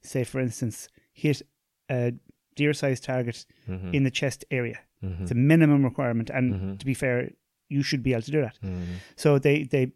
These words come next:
Speaker 1: they, they built this test up around a minimum requirement where you at least need to be able to shoot your, shoot your gun,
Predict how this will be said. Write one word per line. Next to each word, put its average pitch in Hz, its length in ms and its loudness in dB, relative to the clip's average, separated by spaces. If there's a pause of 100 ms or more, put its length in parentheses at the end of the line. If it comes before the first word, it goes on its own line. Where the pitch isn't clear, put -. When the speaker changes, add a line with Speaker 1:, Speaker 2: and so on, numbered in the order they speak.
Speaker 1:
they, 131 180 0 (140)
they 143 100 2
built 143 220 2
this 151 180 2
test - 320 -2
up 131 140 -2
around 127 280 2
a 120 40 0
minimum 143 400 6
requirement 131 460 0
where 123 160 0 (400)
you 127 260 2
at 117 120 -4
least 185 260 2
need 160 160 4
to 151 60 -12
be 147 100 4
able 143 140 6
to 123 280 -2 (480)
shoot 156 340 0
your, 147 100 -2 (160)
shoot - 220 0
your 165 100 0
gun, 185 200 2